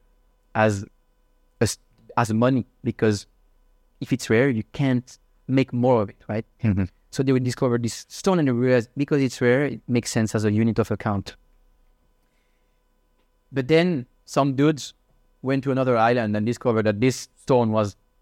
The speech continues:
Speaker 1: there was plenty of the, it there.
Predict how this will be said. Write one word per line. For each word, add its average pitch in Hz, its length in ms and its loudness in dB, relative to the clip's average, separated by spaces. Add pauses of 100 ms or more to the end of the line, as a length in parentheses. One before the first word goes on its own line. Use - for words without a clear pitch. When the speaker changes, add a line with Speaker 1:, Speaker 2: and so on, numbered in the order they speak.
Speaker 1:
there 131 80 2
was 127 100 0
plenty 143 380 2
of 113 120 0
the, 113 200 -2 (720)
it 117 240 0
there. 107 240 4